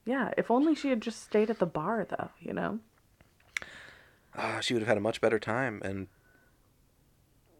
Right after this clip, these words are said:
Speaker 2: I mean, if you look at it in the grand scheme of things, she didn't save anybody,
Speaker 1: Mm.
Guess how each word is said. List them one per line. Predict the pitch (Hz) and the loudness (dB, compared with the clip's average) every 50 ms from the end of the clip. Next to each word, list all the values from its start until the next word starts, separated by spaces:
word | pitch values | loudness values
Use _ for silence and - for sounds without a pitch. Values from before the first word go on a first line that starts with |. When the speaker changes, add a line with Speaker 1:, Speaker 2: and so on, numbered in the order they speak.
| _ _ _ _ _ | _ _ _ _ _
Speaker 2:
I | 123 | 4
mean, | 120 117 107 | 6 6 4
if | 101 | 4
you | 110 101 | 4 2
look | 107 107 - | 4 6 8
at | 104 98 | 8 8
it | 98 | 6
in | 90 | 4
the | 90 | 0
grand | 92 - 98 98 95 90 | 0 0 0 0 0 -2
scheme | - - 110 104 | -2 -2 -2 -2
of | 95 - | 0 0
things, | 95 90 92 90 - - - _ | -2 -2 -2 -4 -6 -8 -10 _
she | - - 110 104 | -6 -6 -2 0
didn't | 104 92 87 - | 0 0 0 -2
save | - - 104 101 107 107 | 0 2 4 4 4 4
anybody, | 117 120 117 113 117 113 120 127 135 139 - _ - - - | 2 0 2 2 2 2 2 2 0 -2 -4 _ -16 -6 -2
Speaker 1:
Mm. | 202 196 180 175 | -2 -2 -2 -2